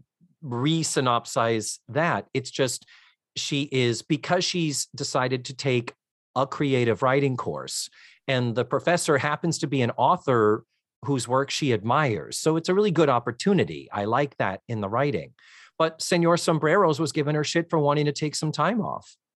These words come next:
So she quit it. And I guess she was thinking she'd get another job or something, but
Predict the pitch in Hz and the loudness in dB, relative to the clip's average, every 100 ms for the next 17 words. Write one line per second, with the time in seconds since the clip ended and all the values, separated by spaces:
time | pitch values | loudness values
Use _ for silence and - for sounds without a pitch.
0 | _ _ - 156 - 160 185 247 - - | _ _ -2 0 0 0 2 2 0 -8
1 | _ _ _ _ _ _ _ _ _ 127 | _ _ _ _ _ _ _ _ _ -2
2 | 117 110 123 - 147 120 113 - 117 110 | 0 0 0 -2 -2 -2 -2 -4 -4 -4
3 | 107 - 104 107 101 92 85 139 170 185 | -6 -6 -4 -2 -2 -2 -2 -2 0 -2
4 | 170 135 113 113 110 104 104 | -2 -2 -2 -2 -2 0 -2